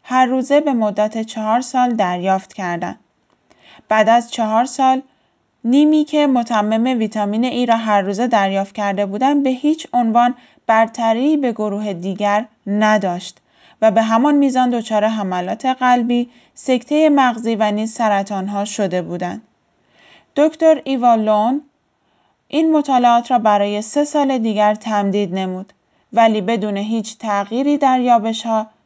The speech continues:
به گفته این پزشک محقق. ولی یک تفاوت غیرمنتظره‌ای مشاهده شد. موارد حملات قلبی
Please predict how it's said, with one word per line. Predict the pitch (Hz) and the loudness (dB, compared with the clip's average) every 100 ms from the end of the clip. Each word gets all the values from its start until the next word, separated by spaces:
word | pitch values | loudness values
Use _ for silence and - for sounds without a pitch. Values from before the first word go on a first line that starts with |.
| _ | _
به | 226 | -6
گفته | 214 214 - | -4 -6 -4
این | 220 240 - 220 220 | -2 -2 -2 -2 -2
پزشک | 214 202 196 - | -4 -4 -6 -6
محقق. | 214 202 196 185 175 180 - - _ _ _ _ _ _ _ _ _ _ _ _ - - - | -6 -4 -4 -6 -6 -10 -12 -14 _ _ _ _ _ _ _ _ _ _ _ _ -20 -18 0
ولی | 285 330 | 2 4
یک | 339 339 | 4 2
تفاوت | 339 294 285 254 254 | 2 0 0 -2 0
غیرمنتظره‌ای | 285 285 262 240 220 214 220 202 208 208 247 | 0 0 0 0 -2 -2 -2 -2 0 0 0
مشاهده | 269 226 220 196 175 185 | 0 0 -2 -4 -4 -6
شد. | - 190 | -8 -4
موارد | 208 220 202 214 233 302 | 0 2 4 2 0 -4
حملات | 285 269 247 220 202 196 | -2 -2 0 0 -2 -4
قلبی | 190 - 196 190 175 196 220 | -10 -6 -6 -4 -4 -4 -6